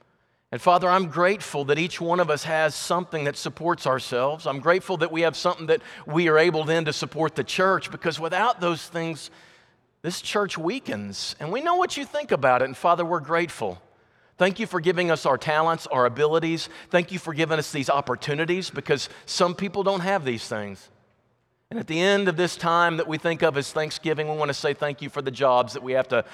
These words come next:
return to again tomorrow. And I pray, Father, you help us to see them bigger than we did before. See them for what they do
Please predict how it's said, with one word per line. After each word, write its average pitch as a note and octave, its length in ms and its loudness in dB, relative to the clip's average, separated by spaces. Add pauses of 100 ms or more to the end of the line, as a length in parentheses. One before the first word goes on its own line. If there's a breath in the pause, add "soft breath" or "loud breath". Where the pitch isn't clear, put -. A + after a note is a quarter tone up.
(140 loud breath)
return B2+ 440 -2
to B2+ 180 -2
again A#2+ 280 -4
tomorrow. A2 560 -2 (280 loud breath)
And C3 100 2
I C3+ 60 6
pray, E3+ 260 4
Father, D3 300 4
you C#3 120 -4
help D3 220 4
us C#3 140 -6
to C#3+ 100 -4
see D#3+ 320 -4
them C#3+ 400 -2
bigger B2 480 -2 (260 loud breath)
than C3 140 0
we B2+ 80 0
did A#2+ 220 0
before. G2+ 560 -6 (280 soft breath)
See - 280 -2
them D3 380 0 (180 loud breath)
for C#3 120 -4
what C3 280 0
they B2+ 120 0
do A2 460 -2